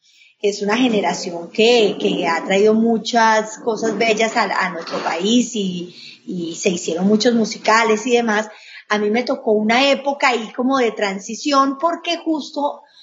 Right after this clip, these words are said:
entré, eh, a un programa que fui a hacer un programa piloto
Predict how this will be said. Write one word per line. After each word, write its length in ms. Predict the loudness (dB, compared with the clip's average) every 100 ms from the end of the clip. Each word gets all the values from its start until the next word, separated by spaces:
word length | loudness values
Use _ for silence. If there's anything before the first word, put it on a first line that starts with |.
| -20 -10
entré, 680 | 0 0 0 0 2 4 4 0 0
eh, 400 | 2 2 0 0
a 120 | 0
un 160 | 0 -2
programa 680 | 2 2 4 2 2 -2 -6 -10 -20 _ _
que 400 | -2 0 0 -2 -2
fui 140 | 0
a 80 | 0
hacer 200 | 0 -4
un 100 | -4
programa 500 | -4 -2 0 0 0
piloto 600 | 0 4 4 2 -4 -8